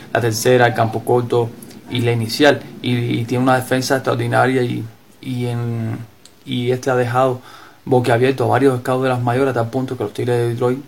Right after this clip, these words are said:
como bien dije, desembolsaron tres millones de dólares en su, para hacerse de su servicio en esta firma, en esta firma de agentes libres internacionales. Bueno, Alfred, esto de forma rapidita, espero que haya, que haya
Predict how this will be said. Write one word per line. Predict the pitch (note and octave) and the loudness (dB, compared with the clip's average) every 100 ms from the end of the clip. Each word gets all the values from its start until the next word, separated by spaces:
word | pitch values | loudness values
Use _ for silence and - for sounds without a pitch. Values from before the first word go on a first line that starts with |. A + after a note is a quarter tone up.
| - | -14
como | - A2 | -6 -4
bien | A2 A#2+ | -2 -2
dije, | C3 | 0
desembolsaron | B2+ A2+ G#2 A2+ A2 A2 | -2 -2 -4 -2 -4 -2
tres | A#2 | -4
millones | A2+ A2+ A#2 A2+ | -2 -2 -2 -2
de | |
dólares | A#2 A#2+ A#2 - - - - | -2 -4 -4 -10 -20 -20 -10
en | A2+ | -6
su, | A2 A#2 A2 G#2 G2+ - _ - - _ _ _ | -4 -2 0 0 -4 -10 _ -20 -20 _ _ _
para | A#2 A2+ G#2 | 0 2 2
hacerse | A2 A#2 A#2 | 0 -2 0
de | A2+ | 0
su | G#2+ | -2
servicio | A2+ A#2 C3 - - | -2 -2 -2 -4 -6
en | A2 | -8
esta | A2 A2+ | -8 -8
firma, | A#2+ A#2 A2+ G#2+ - - - - | -6 -4 -4 -4 -10 -20 -20 -16
en | - A2+ | -8 -6
esta | A2+ A2+ | -4 -4
firma | A2+ B2 A#2+ A2 | -4 -4 0 0
de | |
agentes | G#2 A#2 A2 | -2 -4 -2
libres | G#2+ A#2 A2 | -2 -2 -2
internacionales. | G#2+ G#2+ G2 - A2 A2+ - - - - _ | -4 -6 -8 -8 -8 -8 -12 -20 -20 -20 _
Bueno, | B2 B2+ A2+ - - _ _ _ - - - _ | -2 0 0 -6 -20 _ _ _ -20 -20 -20 _
Alfred, | C3+ C#3+ B2+ | 4 4 4
esto | A#2+ B2+ | 0 2
de | A#2+ | 2
forma | B2+ C3 | 4 4
rapidita, | C3+ B2+ C3 B2+ | 4 4 2 0
espero | B2 B2+ | 0 0
que | A#2+ | 2
haya, | A#2 A#2+ A2+ A2+ - - - | 4 4 4 0 -10 -18 -4
que | A2+ | -2
haya | A2 A#2 A2+ G#2 A2 | 2 4 6 4 -2